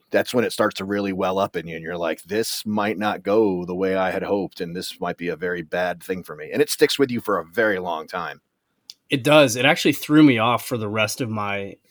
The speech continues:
Speaker 2: whitetail season here back in Georgia, I think. I think I was in my own head for the rest of the season 'cause I was very hesitant to pull the trigger on a couple really nice bucks, um, that I have on some properties I manage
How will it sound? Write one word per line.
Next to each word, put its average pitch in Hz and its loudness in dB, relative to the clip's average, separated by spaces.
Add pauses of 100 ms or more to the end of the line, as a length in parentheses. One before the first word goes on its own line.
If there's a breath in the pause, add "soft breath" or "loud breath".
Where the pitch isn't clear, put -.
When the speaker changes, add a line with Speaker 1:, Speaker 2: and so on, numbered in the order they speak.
(120)
Speaker 2:
whitetail 113 -2
season 104 -4
here 107 -4
back 101 -4
in 101 -6
Georgia, 104 -8
I 104 -6
think. 104 -8
I 104 -6
think 123 -2
I 113 0
was 107 -4
in 110 -4
my 104 -2
own 98 -6
head 101 -6 (600)
for 131 0
the 113 0
rest 104 -2
of 113 -4
the 104 -6
season 101 -6
'cause 117 -4
I 123 4
was 117 0
very 110 -2 (500)
hesitant 113 -4
to 120 -10
pull 113 -4
the 101 -8
trigger 104 -4
on 98 -4
a 110 -6
couple 139 0
really 113 -2
nice 104 -4
bucks, - -6 (520)
um, 98 -4
that 127 0
I 113 2
have 107 0
on 101 -2
some 104 -8
properties 107 -2
I 101 -4
manage 98 -8